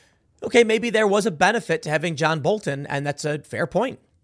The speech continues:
These countries see the warmonger, war pig show up, and they're like, "Uh, okay, fine, you win. Please don't blow us up." Here's a story from Fox News.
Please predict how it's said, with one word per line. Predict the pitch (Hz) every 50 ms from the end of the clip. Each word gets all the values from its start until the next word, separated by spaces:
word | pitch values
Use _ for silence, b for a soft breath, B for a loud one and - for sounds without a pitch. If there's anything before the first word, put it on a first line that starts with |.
| _ -
These | - 156 170 -
countries | - 175 202 214 - - 202 170 -
see | - - 196 208 214
the | 180 170 151
warmonger, | 131 123 143 156 180 202 214 196 170 156 151 151 156 156 139 151 147 139 131 - 104
war | 135 127 127 170 208
pig | 208 - - 151 151 156 151 151 -
show | - - - 165 147 160
up, | 202 202 165 - -
and | 147 156 156
they're | 156 156 156
like, | 151 147 147 139 131 131 - -
"Uh, | 151 147 139 131 120 113 107 B B B B B B B B B B B B B _ _ _ _ _ - - - - _ b b b b b b b -
okay, | 180 185 - - 226 208
fine, | 170 - - 202 190 185 175 175
you | 170 156
win. | 147 165 160 147 135 127
Please | - - 175 190 165 127
don't | 165 156 156 143 113
blow | 120 135 131 123
us | 117 113 - -
up." | 104 98 - - - _ _ _ _ _ _ _ _ _ _ _ _ _ _ _ _ _ _ _ -
Here's | 156 170
a | 143
story | - - 160 147
from | - 139 120
Fox | - 143 143 131 - -
News. | 147 139 113 92 - -